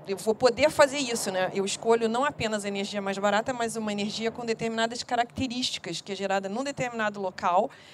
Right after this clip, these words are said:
que pode ser longe dali, né?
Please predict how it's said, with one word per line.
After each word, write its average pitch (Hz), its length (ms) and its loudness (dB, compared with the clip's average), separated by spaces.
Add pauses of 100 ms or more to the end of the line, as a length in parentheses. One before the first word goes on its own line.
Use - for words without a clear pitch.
que - 80 -8
pode 220 320 4
ser 214 140 -4
longe 220 380 0
dali, 190 420 -4 (500)
né? 190 320 6